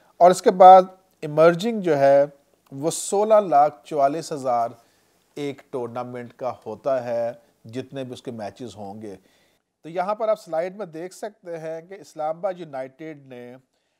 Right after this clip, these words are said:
पन्द्रह करोड़ बाईस लाख और पचपन हज़ार की टीम ऑर्गेनाइज की,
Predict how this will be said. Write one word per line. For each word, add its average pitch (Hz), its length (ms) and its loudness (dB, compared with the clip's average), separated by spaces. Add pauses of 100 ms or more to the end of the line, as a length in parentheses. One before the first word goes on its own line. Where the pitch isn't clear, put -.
(400)
पन्द्रह 214 380 -8
करोड़ 175 420 -10
बाईस 147 600 -10
लाख 151 320 -8
और 156 240 -18
पचपन 175 440 -12
हज़ार 135 420 -12 (100)
की 147 80 -20
टीम 139 440 -20 (220)
ऑर्गेनाइज 123 560 -16
की, 139 240 -20